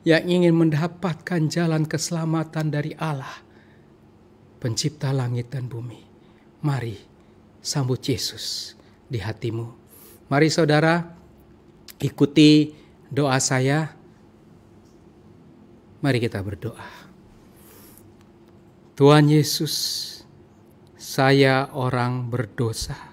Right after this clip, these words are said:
Saya memerlukan Tuhan dalam hidup saya.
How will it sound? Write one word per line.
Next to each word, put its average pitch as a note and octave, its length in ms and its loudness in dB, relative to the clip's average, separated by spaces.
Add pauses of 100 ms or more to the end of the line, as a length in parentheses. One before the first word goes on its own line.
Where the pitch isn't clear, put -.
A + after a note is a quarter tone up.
(1700)
Saya D#3 400 6
memerlukan C#3+ 800 4
Tuhan B2+ 720 -2 (880)
dalam B2+ 560 2 (160)
hidup A#2 320 -6
saya. A#2+ 400 -10